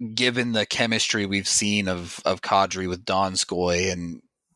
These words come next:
you know, it's up in the air until Mikko does get signed, but his fit in the top six has not become clear yet.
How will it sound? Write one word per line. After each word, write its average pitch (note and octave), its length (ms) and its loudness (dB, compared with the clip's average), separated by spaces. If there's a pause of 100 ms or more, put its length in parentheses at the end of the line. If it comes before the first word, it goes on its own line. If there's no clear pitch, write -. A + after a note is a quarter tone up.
(280)
you G2 220 -6
know, F#2 360 -2
it's B2+ 380 0
up C3+ 160 2
in C3 60 -4
the A#2+ 180 2
air A2+ 160 2
until G#2 300 0
Mikko G2+ 360 0
does F#2+ 240 0
get F2+ 200 -2
signed, G#2 580 0
but - 500 0 (1300)
his A#2+ 300 0
fit C3 300 2
in B2+ 80 2
the A#2 80 -2
top A#2 320 2
six - 400 0
has F#2+ 380 0
not A2 640 0
become G2+ 360 0
clear F#2 360 0
yet. D#2 280 -2